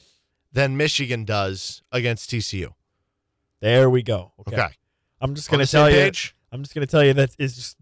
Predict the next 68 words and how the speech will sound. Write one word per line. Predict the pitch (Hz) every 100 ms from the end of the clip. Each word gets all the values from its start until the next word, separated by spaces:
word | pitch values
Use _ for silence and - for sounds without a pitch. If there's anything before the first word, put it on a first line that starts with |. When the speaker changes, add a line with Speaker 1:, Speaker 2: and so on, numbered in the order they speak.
| 135
Speaker 2:
not | 156 156 156
even | 147 139
close | 131 - - 185 190 190 170 -
to | 127
what | 135
you | 127
said | 147 120
the |
first | - 117 -
time. | 107
Speaker 1:
Okay, | 127 - 85 -
I'm | 113
sorry. | 117 101 82
Speaker 2:
<laughs> | - - - 605 440 - 494 - - - - - - - - - - - - - -
Speaker 1:
All | 143
right, | 143 139
uh, | 151 151 147
we're | 156
gonna | 196 185
take | 214 185
a |
time | 180 170 160
out | 160 143
here | 156
with | 147 151
Nick | 160
Speaker 2:
<laughs> |
Speaker 1:
Springer. | - 180 160 151
I'm | 143
Derek | 147 139
Johnson. | - 139 135 127
We've | 131
got | 131 143
Speaker 2:
They're |
both | 175 175
Speaker 1:
some, | 170
Speaker 2:
gonna | 165
be | 139
blowoffs, | 110 92 -
by | 117
the |
Speaker 1:
uh, | 117
Speaker 2:
way. |
Speaker 1:
K | 113 185
U | 190
basketball | 170 160 165 143 156 147
audio | 147 143 143 131 - _ _ -
with | 117 120 - 139
Bill | 151 147
Self, | 151 143 120
Jalen | 151 139 131
Wilson | 135 127 131
coming | 120 127
up | 123 117
in |
the | 113
five | 120 120
o'clock | 107 135
Speaker 2:
They're | 147
both | 165 208
Speaker 1:
hour. |
Speaker 2:
gonna | 220
be | 214
blowouts, | 185 185 175 170 143
and |
we're | 135
gonna | 135 131
watch. | 101 - -